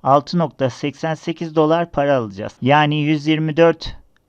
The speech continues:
nokta doksan üç diyor, yani yüz yirmi beş T L bir para çekimi yapacağız. Gönder diyorum ve ödeme talebiniz başarıyla yapıldı diyor.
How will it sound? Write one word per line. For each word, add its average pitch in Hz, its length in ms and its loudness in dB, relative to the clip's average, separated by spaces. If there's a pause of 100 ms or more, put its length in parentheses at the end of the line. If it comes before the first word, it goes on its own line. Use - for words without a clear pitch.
(100)
nokta 117 380 -2
doksan 135 340 -4
üç - 220 -8
diyor, 165 120 0
yani 131 320 0
yüz 131 200 -4
yirmi 156 200 -4
beş 160 200 -4
T 139 220 -2
L 151 160 0
bir 151 80 -2
para 143 260 -2
çekimi 113 420 -6
yapacağız. 107 520 -10 (1120)
Gönder 143 600 0 (260)
diyorum 170 440 -2 (200)
ve 131 280 2 (120)
ödeme 151 360 -2
talebiniz 127 600 -4
başarıyla 131 520 -4
yapıldı 131 680 -8
diyor. 123 300 -4